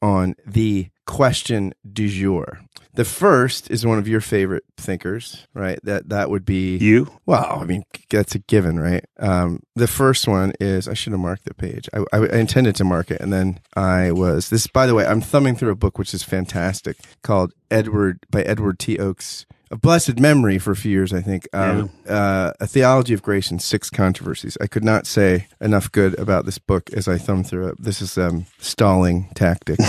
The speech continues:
Speaker 2: <laughs>
Speaker 1: as I look for the, oh, here we go. So, okay, let, the, the sort of traditional Catholic position, the, uh, well, the stereotypical sort of armchair, oversimplified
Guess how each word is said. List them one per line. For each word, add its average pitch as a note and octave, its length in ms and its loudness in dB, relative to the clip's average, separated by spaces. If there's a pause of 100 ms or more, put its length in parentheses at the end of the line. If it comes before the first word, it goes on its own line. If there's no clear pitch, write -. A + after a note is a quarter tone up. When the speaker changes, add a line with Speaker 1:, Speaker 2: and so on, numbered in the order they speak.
(200)
Speaker 2:
<laughs> - 300 -18
Speaker 1:
as G2+ 180 -2
I F2 380 0 (160)
look G#2 240 -10
for F#2 240 -10
the, C#2+ 220 -12 (220)
oh, G#2+ 60 -4
here D#3 140 6
we C#3+ 80 4
go. D2+ 160 -6 (460)
So, F3+ 500 2 (340)
okay, D#3 300 4 (180)
let, D#3+ 280 0 (220)
the, E3 320 4
the D#3 140 0
sort G3+ 220 -2
of - 260 -4
traditional D#3 460 -4
Catholic A2+ 560 -4
position, G2+ 560 -4 (160)
the, C3+ 240 -2
uh, C#3+ 160 4
well, C3+ 260 2
the B2 120 -4
stereotypical A#2 920 0
sort G2+ 180 -4
of - 80 -12
armchair, G#2 680 0
oversimplified F#2+ 960 -2